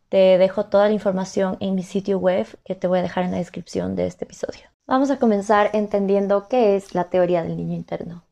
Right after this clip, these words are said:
El niño interno es una metáfora psicológica que se le atribuye al psicólogo Carl Jung. Esta es una técnica del psicoanálisis que se utiliza mucho para sanar justamente estos traumas y estas heridas,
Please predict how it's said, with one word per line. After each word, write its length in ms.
El 460
niño 280
interno 580
es 340
una 160
metáfora 460
psicológica 800
que 100
se 140
le 80
atribuye 580
al 200
psicólogo 520
Carl 260
Jung. 300
Esta 300
es 100
una 280
técnica 420
del 80
psicoanálisis 760
que 120
se 80
utiliza 340
mucho 320
para 220
sanar 360
justamente 540
estos 220
traumas 320
y 40
estas 240
heridas, 440